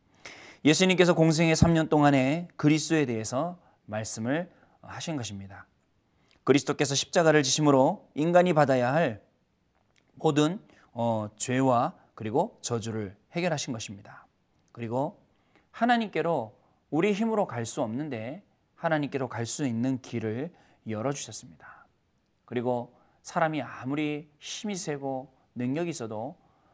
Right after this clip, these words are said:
어, 마귀를 이길 수는 없을 텐데, 아, 마귀를 이길 수 있는 마귀의 일을 멸하셨던 것입니다. 왜 그리스도가 아니면 해결이 안 될까요?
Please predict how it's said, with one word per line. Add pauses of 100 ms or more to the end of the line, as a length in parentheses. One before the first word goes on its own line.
(120)
어,
마귀를
이길
수는
없을
텐데, (460)
아,
마귀를 (160)
이길
수
있는 (240)
마귀의
일을 (220)
멸하셨던
것입니다. (800)
왜
그리스도가
아니면 (340)
해결이
안
될까요?